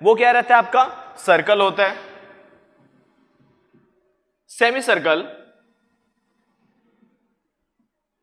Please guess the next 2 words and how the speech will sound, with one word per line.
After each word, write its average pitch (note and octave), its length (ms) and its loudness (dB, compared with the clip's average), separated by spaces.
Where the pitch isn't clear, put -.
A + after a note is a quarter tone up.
ट्रायंगल, D3+ 560 -4
स्क्वायर। C3 640 -4